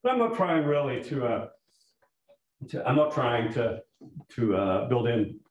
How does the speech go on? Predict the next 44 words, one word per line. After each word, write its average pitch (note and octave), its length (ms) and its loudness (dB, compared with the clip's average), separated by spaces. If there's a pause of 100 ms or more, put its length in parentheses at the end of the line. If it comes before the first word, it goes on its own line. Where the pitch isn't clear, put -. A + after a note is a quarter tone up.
(260)
my A#2+ 140 2
own A#2+ 180 0
views A2+ 180 0
here. A2 120 0
I - 40 0
think D3+ 160 0
build, F#3 540 0
based A3 280 0
on F3 200 -2
some D3 120 0
reasonable C#3+ 540 0
consensus C#3 520 -2
views, A2 340 -2 (640)
maybe D3 180 0
that C#3 180 -2
could C3 100 -2
still C3+ 220 0
end A2+ 140 2
up A#2 120 0
getting G#2+ 200 2
you G#2 100 0
to G#2 80 -4
something A2+ 540 -4
under B2+ 540 0 (360)
ten C3+ 160 0
percent A#2+ 380 -2
credence A2+ 400 -2
in A#2 200 -6
current E3 520 0
language G#2 320 0
models. F#2+ 400 -4 (1900)
Future A#3+ 260 2
language B2 340 0
models. G#2 460 -2 (520)
Um, A#2 840 0
you F#3 100 -2
know, A#2 140 0
language D#3+ 280 0
models E3 420 0
and C3 120 -2
their C3+ 120 -2
extensions G3 680 -2
are C#3+ 60 -2
developing D3+ 560 -2